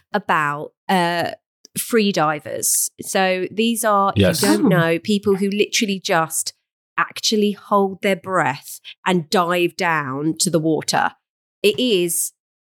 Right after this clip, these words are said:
Speaker 1: to use your phrase, Kay, cuckoo bong.
Speaker 3: Mm.
Speaker 1: But this
Speaker 3: Yeah.
Speaker 1: is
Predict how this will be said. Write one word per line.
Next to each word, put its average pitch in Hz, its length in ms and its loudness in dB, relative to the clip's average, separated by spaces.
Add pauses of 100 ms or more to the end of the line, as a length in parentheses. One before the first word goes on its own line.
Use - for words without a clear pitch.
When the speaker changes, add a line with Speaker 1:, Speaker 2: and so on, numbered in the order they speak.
(120)
Speaker 1:
to 180 100 0
use 202 300 2
your 214 120 2
phrase, 214 360 0
Kay, 156 420 -2 (160)
cuckoo 185 260 2
bong. 139 280 0
Speaker 3:
Mm. 190 300 4 (220)
Speaker 1:
But 165 220 0 (120)
this 240 200 2
Speaker 3:
Yeah. 277 280 2
Speaker 1:
is 208 240 2